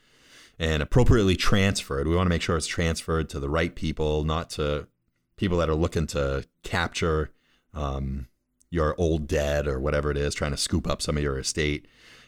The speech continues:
And we wanna look at how that's realized by future generations, how they can preserve that, keep that going. And your plan reflects a lifetime of effort and provides the knowledge that your wealth will be passed on to your children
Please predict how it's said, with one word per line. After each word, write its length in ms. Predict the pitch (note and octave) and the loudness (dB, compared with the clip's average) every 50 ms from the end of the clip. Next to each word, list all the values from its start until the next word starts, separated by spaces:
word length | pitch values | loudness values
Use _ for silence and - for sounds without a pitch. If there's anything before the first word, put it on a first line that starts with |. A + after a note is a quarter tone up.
| _ - | _ -4
And 120 | D#2+ E2+ | 0 2
we 60 | F2+ F2 | 4 4
wanna 180 | F2+ F2+ F2+ | 4 4 4
look 160 | F2+ F2+ - | 4 4 2
at 180 | F#2 E2+ - - _ _ _ _ _ _ - | 2 -2 -2 -4 _ _ _ _ _ _ -6
how 160 | - G#2 G2 | -2 0 2
that's 200 | F#2+ F#2 F2 - | 4 2 2 2
realized 500 | - F#2 F#2 F#2 F2+ E2 D#2 D#2 D#2+ D#2 | 2 4 4 4 4 4 2 2 0 0
by 200 | - D#2+ D2 D2 | 0 0 0 0
future 340 | - - - G2+ - - E2 | 0 2 2 2 2 2 0
generations, 640 | D2 E2+ D#2 D2+ D2 D2+ D#2 D#2 - - C#2+ C#2+ D2 | 0 0 0 0 0 0 0 0 -2 -4 -6 -8 -6
how 140 | - E2 D#2+ | -4 -2 -2
they 120 | D#2+ D#2+ D2+ | -2 -2 -2
can 140 | - D#2 | -4 -4
preserve 460 | - - D#2+ D2 D2 D#2+ D2+ D2+ D#2 C#2 | -4 -2 -2 0 2 2 2 2 0 0
that, 300 | D2 D2 D2 D2+ - - | -2 -2 -2 -2 -4 -4
keep 200 | - F#2 D#2+ - | -4 -4 -4 -4
that 220 | D2+ C#2+ C#2 - | -4 -6 -6 -4
going. 360 | - D#2 D2+ D2+ D2 D2 D2 - _ _ _ - - - - | -4 -2 -2 -2 -2 -4 -6 -8 _ _ _ -20 -14 -6 -2
And 80 | F2 F2+ | 0 2
your 60 | F2 | 2
plan 300 | - - C3+ C#3 C#3+ C3+ | 4 4 4 4 4 4
reflects 320 | A2+ - - A#2+ A2+ - | 2 2 0 -2 0 0
a 60 | - F#2 | -2 0
lifetime 460 | F2+ G2 G#2+ A2 - - B2 A2+ G#2+ | 2 2 2 0 0 0 0 2 2
of 140 | F#2 E2 - | 2 0 -2
effort 460 | F#2 A2 A#2+ - D3 D3+ D3+ - - - - - - - | -2 -2 0 2 0 0 0 -2 -6 -18 -20 -14 -6 -2
and 80 | G2 | 2
provides 360 | G2+ - - B2+ C#3 D3 - | 4 4 4 4 2 0 0
the 60 | A2+ G#2 | 0 2
knowledge 480 | F#2+ G2 G2 A2 A#2+ A#2 G#2 F2+ - | 2 2 2 2 2 0 0 0 -2
that 160 | - F#2+ C#2+ | -4 -4 -4
your 100 | D#2 E2 | -4 -4
wealth 440 | E2 D#2+ E2+ G2+ A2+ G#2+ G2+ - - | -2 0 0 0 0 0 -2 -4 -4
will 80 | F#2 E2 | -6 -4
be 120 | E2+ E2+ | -4 -4
passed 400 | D#2 - - F#2+ F#2 F2+ - - | -6 -4 -4 -4 -4 -2 -2 -2
on 200 | F#2+ F2+ F#2 F2 | -2 -2 -2 -2
to 100 | - - | -4 -4
your 100 | D#2+ D2+ | -4 -4
children 600 | - - - F#2+ F#2 F2+ G2+ G#2 G#2 A2 A#2 - | -4 -2 -2 -2 -2 0 0 0 0 0 -2 -4